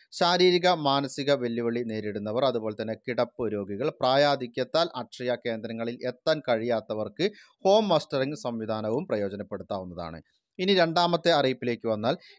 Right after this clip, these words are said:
കേരളത്തിലെ എല്ലാ കുടുംബങ്ങൾക്കും ഭക്ഷ്യധാന്യം ഉറപ്പാക്കുമെന്ന് ഭക്ഷ്യമന്ത്രി ജി ആർ അനിൽ വ്യക്തമാക്കി. അതിദരിദ്രർക്കും അഗതികൾക്കും അതുപോലെ തന്നെ അവശത അനുഭവിക്കുന്നവർക്കും റേഷൻ വിഹിതം ഓട്ടോറിക്ഷയിൽ നേരിട്ട് വീട്ടിലെത്തിക്കുന്ന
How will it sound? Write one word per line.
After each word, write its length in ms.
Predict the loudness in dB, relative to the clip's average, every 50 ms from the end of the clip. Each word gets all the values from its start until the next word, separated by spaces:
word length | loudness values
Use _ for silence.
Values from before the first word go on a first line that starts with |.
| _ 0 2
കേരളത്തിലെ 480 | 4 6 6 4 4 4 4 6 6
എല്ലാ 400 | 6 6 4 4 4 4 4 4
കുടുംബങ്ങൾക്കും 800 | 4 2 2 2 2 4 2 2 2 4 4 2 2 2 0 0 2
ഭക്ഷ്യധാന്യം 800 | 2 0 0 0 -2 0 2 4 4 2 2 0 -2 0 2
ഉറപ്പാക്കുമെന്ന് 720 | 2 2 2 2 2 2 2 2 0 -2 -2 -2 -2 -2 0
ഭക്ഷ്യമന്ത്രി 640 | 2 0 0 0 -2 -4 -4 -4 -4 -2 -4 -4
ജി 220 | -4 -6 -2 0
ആർ 140 | 2 2 2 0 -4
അനിൽ 280 | -6 -4 -4 -4 -4
വ്യക്തമാക്കി. 680 | -4 -6 -6 -4 _ -6 -6 -6 -8 -8 -10 -14 -16 -16 -18 _ -20 _ _ _ _ _ 0
അതിദരിദ്രർക്കും 1040 | 0 2 2 2 4 4 4 6 6 4 2 4 4 4 4 2 -2 -2 0 2 2
അഗതികൾക്കും 800 | 2 4 2 0 0 0 0 2 4 4 4 2 -2 0 0
അതുപോലെ 300 | 2 2 2 2 2 2 2
തന്നെ 140 | 0 0 2
അവശത 500 | 2 2 2 2 0 0 0 0 2 4
അനുഭവിക്കുന്നവർക്കും 1120 | 2 2 2 2 0 0 2 2 2 2 2 0 -2 0 2 2 2 2 2 0 -2 -2 -2 -6 -16 -12 _ 2 6
റേഷൻ 400 | 6 6 6 6 2 -2 0 2
വിഹിതം 340 | 2 4 4 4 2 2 4
ഓട്ടോറിക്ഷയിൽ 920 | 4 6 6 6 6 6 4 6 6 6 4 2 2 2 2 2 2 2
നേരിട്ട് 480 | 2 4 4 4 4 4 2 2 0 0
വീട്ടിലെത്തിക്കുന്ന 920 | 0 0 -2 -4 -2 -2 0 0 0 0 0 -4 -4 -2 0 0 0